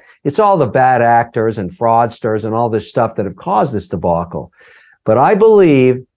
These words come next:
that in the next five years, this will be the twelfth sector of the economy. However, with one caveat since we last talked, most of the players that you know today that make up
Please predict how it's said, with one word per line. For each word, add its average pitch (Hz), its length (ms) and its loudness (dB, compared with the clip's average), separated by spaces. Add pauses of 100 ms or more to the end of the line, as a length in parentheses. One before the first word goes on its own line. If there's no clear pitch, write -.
(200)
that 117 240 0
in 120 120 0
the 120 80 -2
next 131 280 -4
five 123 320 0
years, 113 400 -2
this 123 320 -6
will 117 320 -2
be 123 720 -4 (380)
the 110 80 -8
twelfth 120 340 0
sector 120 340 -2
of 101 60 -4
the 110 100 -4
economy. 117 540 -4
However, 147 960 -2 (200)
with 104 160 -10
one 131 220 -2
caveat 135 460 0
since 117 280 -8
we 107 120 -2
last 104 360 -4
talked, 95 400 -8 (580)
most 233 380 0
of 226 80 2
the 208 140 2
players 135 760 -2 (520)
that 107 180 -2
you 143 100 4
know 160 220 2
today 127 480 0
that 98 180 -2
make 120 340 -2
up 101 360 -2